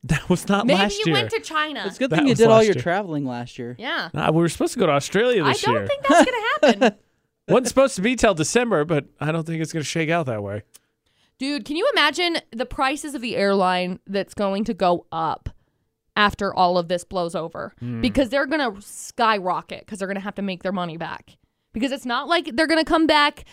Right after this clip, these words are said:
Speaker 2: like a lion or like a lamb with thirty dollar airfare to China.
Speaker 1: Hmm.
Speaker 2: They're gonna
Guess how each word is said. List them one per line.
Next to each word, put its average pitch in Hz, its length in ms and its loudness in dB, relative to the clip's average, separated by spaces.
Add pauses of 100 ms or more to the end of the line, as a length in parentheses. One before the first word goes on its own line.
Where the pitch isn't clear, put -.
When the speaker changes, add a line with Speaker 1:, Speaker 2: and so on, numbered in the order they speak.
(140)
Speaker 2:
like 247 200 -2
a 311 60 -2
lion 240 680 -2
or 240 120 0
like 233 180 2
a 247 60 -8
lamb 202 560 0 (180)
with 233 220 2
thirty 240 320 -2
dollar 240 560 2
airfare 226 720 -4
to 208 260 -4 (160)
China. 214 680 0 (100)
Speaker 1:
Hmm. 113 220 -10
Speaker 2:
They're 262 180 4
gonna 269 260 0